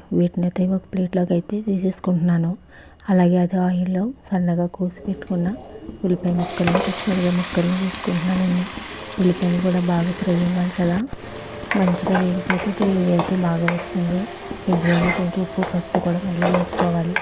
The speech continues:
ఎందుకంటే గుడ్లు వేయించుకోవడానికి కొద్దిగానే వేసుకున్నాం కదా, సరిపోదు. మళ్ళీ వేసుకొని బాగా అయితే ఉల్లిపాయలు మ-, మగ్గబెట్టుకోవాలండి. మగ్గిపోయిన తర్వాత అప్పుడు వాటిలోనే కొంచెం కరివేపాకు కూడా వేసుకోవాలి. కరివేపాకు లేకపోతే మనకు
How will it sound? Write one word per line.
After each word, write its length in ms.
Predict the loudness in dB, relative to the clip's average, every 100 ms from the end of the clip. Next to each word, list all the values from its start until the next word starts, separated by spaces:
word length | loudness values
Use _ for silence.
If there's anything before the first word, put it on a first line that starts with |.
| -2 -2
ఎందుకంటే 400 | 0 0 0 -2 -2
గుడ్లు 260 | -2 0
వేయించుకోవడానికి 640 | 0 0 -2 -2 0 0 0
కొద్దిగానే 420 | 0 2 2 2 2
వేసుకున్నాం 460 | 0 -2 -4 -2 -2 0
కదా, 180 | 0 0 -6 -12 -14 -14 -6
సరిపోదు. 540 | -2 -2 0 0 0 -2 -6 -12 -14 -12 -6
మళ్ళీ 220 | -2 0 2
వేసుకొని 440 | 0 -2 -2 -2 0 0
బాగా 240 | 0 0 0 -2
అయితే 220 | -2 -4 -4 -10 -16 -16 -12 -2
ఉల్లిపాయలు 420 | -2 0 0 0 -2
మ-, 80 | -6 -10 -16 -14 -14 -14 -10 -2 0
మగ్గబెట్టుకోవాలండి. 1000 | 0 0 -2 -4 -2 0 0 0 -4 -6 -10 -16 -16 -14 -12 -8 -2
మగ్గిపోయిన 420 | -4 -2 0 0 0
తర్వాత 340 | 0 0 -2 -4
అప్పుడు 180 | -4 0 0
వాటిలోనే 420 | 0 0 0 -2 -4
కొంచెం 240 | -6 -6 -4
కరివేపాకు 480 | 0 2 0 -2 -2 -2
కూడా 140 | 0 -2
వేసుకోవాలి. 520 | -6 -4 -2 -2 -6 -14 -10 -2
కరివేపాకు 440 | 0 2 0 0 -2
లేకపోతే 340 | -4 -6 -4 -2
మనకు 200 | 0